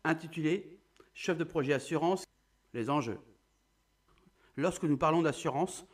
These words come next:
le mot économie surgit. Avec un mur de complexité,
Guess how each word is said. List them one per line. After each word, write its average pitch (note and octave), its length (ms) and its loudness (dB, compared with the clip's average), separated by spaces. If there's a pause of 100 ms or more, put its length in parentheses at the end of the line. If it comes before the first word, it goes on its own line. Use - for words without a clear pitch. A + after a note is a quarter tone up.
(220)
le C#3 140 2
mot D#3+ 260 4
économie E3+ 760 2
surgit. C3+ 640 -6 (3000)
Avec C3+ 280 0
un D3+ 80 4
mur F3+ 220 4
de C#3 80 2
complexité, E3 920 -4